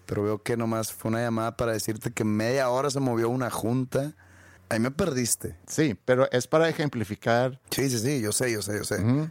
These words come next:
Speaker 1: Yo sé de qué se está tratando esto, te estoy hablando con la verdad.
Speaker 2: Pero ahorita te estoy diciendo que, que esta mañana no iba a ser como las demás.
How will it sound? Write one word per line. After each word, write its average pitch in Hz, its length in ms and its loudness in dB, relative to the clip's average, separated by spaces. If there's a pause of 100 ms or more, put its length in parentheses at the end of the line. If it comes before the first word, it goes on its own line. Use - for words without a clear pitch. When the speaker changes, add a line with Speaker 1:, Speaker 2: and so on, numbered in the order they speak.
Speaker 1:
Yo 107 120 0
sé 120 400 2
de 113 220 -4
qué 107 100 -4
se 107 60 -2
está 110 160 -4
tratando 113 420 0
esto, 113 220 -4
te - 80 -10
estoy 110 200 -2
hablando 110 280 -2
con 107 120 -2
la 104 80 0
verdad. 107 340 -2 (100)
Speaker 2:
Pero 110 200 4
ahorita 113 320 2
te - 180 -6
estoy 123 220 0
diciendo 127 440 0
que, 131 380 -2
que 101 220 -4
esta 107 220 0
mañana 127 360 4
no 120 180 4
iba 127 180 2
a 123 40 2
ser 120 200 -2
como 131 200 0
las 123 180 0
demás. 101 500 -4